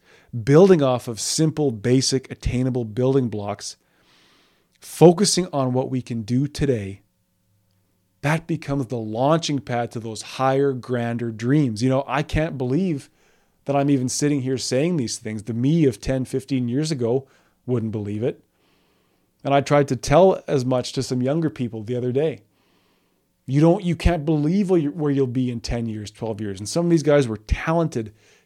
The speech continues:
talented filmmakers. I can't imagine what they'll be doing in ten, fifteen years, but it's easy for them to see all these things that they're not, or their struggles or their un-, uncertainties. That's part of it.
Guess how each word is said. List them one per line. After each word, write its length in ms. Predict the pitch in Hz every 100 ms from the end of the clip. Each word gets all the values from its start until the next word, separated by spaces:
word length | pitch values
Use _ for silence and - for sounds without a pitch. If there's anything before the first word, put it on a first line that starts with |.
| -
talented 520 | - 147 165 127 123
filmmakers. 720 | - 143 143 120 104 101 98 - _ _ _ _ _ _ _ -
I 120 | 143
can't 240 | - 170 175
imagine 500 | 165 170 196 160 160
what 140 | 135
they'll 120 | 147
be 120 | 131
doing 420 | 123 127 120 104 - _ -
in 140 | 135
ten, 260 | - 127 117
fifteen 460 | - 123 - 117 110
years, 240 | 107 101
but 220 | 127 127 _ _ _ -
it's 200 | 123 -
easy 300 | 180 165 165
for 160 | 151 139
them 180 | 139 131
to 80 |
see 260 | 120 143 135
all 140 | 127
these 240 | 120 123 -
things 220 | 123 120
that 100 | 113
they're 100 | 117
not, 300 | 110 110 117
or 60 | 113
their 180 | 110
struggles 500 | 98 - 113 110 120
or 60 | 120
their 200 | 117 120
un-, 300 | 131 120 117 _ -
uncertainties. 720 | 135 120 120 110 113 139 156
That's 180 | 131 135
part 320 | - 143 170
of 80 | 107
it. 180 | 101